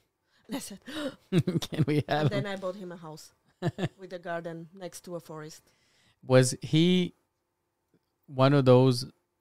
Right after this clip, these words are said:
Speaker 2: people that say, "No, I don't want the dog"? And and then once they have the dog, they are completely in love with it.
Speaker 1: He's completely in love with, with him. Uh,
Speaker 2: You know that meme I'm
Speaker 1: yeah,
Speaker 2: talking about.
Speaker 1: yeah,
Speaker 2: Dad didn't
Speaker 1: yeah,
Speaker 2: want the <laughs>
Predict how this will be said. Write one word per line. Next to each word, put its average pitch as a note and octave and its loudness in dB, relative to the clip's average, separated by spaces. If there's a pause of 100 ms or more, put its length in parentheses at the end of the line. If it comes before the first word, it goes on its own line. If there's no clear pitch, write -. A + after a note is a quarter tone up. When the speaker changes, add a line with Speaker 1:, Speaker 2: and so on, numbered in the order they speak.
Speaker 2:
people B2 0
that G#2 2
say, A2+ 0
"No, F3 4
I D3 2
don't C3+ 0
want C3 2
the A#2 -4
dog"? A#2 2
And A2 -2 (220)
and A#2+ -4
then A2+ 2
once A#2 2
they A#2+ 2
have A2 2
the G#2 0
dog, A2 0
they A2 2
are G#2+ 2
completely A2+ -4
in A2+ -2
love A#2+ -4
with A2+ -4
it. A#2 -4 (760)
Speaker 1:
He's F#3+ -10
completely A#3+ -10
in G3+ -6
love E3+ -10
with, G3+ -12 (100)
with F3+ -18
him. C4 -14 (520)
Uh, F#3 -6
Speaker 2:
You C#3 -2
know E3+ 4
that A#2+ 4
meme B2 4
I'm A2 2
Speaker 1:
yeah, A2 -2
Speaker 2:
talking B2 2
about. G2+ 0
Speaker 1:
yeah, G2+ -6
Speaker 2:
Dad A#2 4
didn't A#2 4
Speaker 1:
yeah, A#2+ 2
Speaker 2:
want A2 0
the G2+ 0
<laughs> F3 4